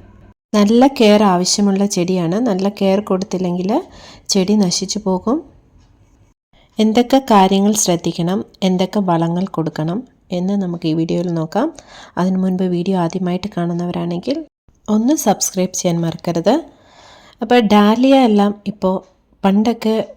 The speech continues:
ഏഹ്, നാടൻ വെറൈറ്റി മാത്രം കാണപ്പെട്ടിരുന്നതാണ്. പക്ഷേ ഇപ്പോൾ അങ്ങനെയല്ല, മിനിയേച്ചർ, ഏഹ്, ടൈപ്പ് ഡാലിയവും അവൈലബിൾ ആണ്. ഇതെല്ലാം മിനിയേച്ചർ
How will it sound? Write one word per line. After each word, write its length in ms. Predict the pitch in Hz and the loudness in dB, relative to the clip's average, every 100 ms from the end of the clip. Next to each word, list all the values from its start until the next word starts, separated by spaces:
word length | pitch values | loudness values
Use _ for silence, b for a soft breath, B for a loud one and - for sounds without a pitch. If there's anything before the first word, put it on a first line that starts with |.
| 190 | -2
ഏഹ്, 320 | 185 185 180 | 0 2 0
നാടൻ 360 | 180 180 208 202 | 0 2 2 4
വെറൈറ്റി 420 | 180 180 180 180 | 2 0 -2 -4
മാത്രം 500 | 170 170 - 190 196 | -2 -4 -4 -4 -2
കാണപ്പെട്ടിരുന്നതാണ്. 960 | 175 165 170 165 170 165 165 160 170 294 B B B B 214 | -2 -2 -4 -6 -6 -6 -4 -4 -4 -4 B B B B -2
പക്ഷേ 220 | 208 226 | 0 0
ഇപ്പോൾ 200 | 214 220 | 2 2
അങ്ങനെയല്ല, 460 | 202 190 175 175 | 2 2 0 0
മിനിയേച്ചർ, 760 | 180 180 175 180 180 - 180 - - | 0 0 0 -2 -4 -4 -6 -6 -8
ഏഹ്, 220 | 185 170 165 175 | -4 -4 -4 -4
ടൈപ്പ് 360 | 170 - 170 165 | -4 -4 -6 -4
ഡാലിയവും 560 | 165 165 165 170 170 175 - | -2 0 0 -2 -2 -6 -6
അവൈലബിൾ 480 | 165 165 170 165 165 | -2 -2 -2 -2 -2
ആണ്. 160 | 165 | -2
ഇതെല്ലാം 400 | 208 208 202 214 | -2 0 0 0
മിനിയേച്ചർ 500 | 202 180 185 196 208 | 0 0 0 -2 -2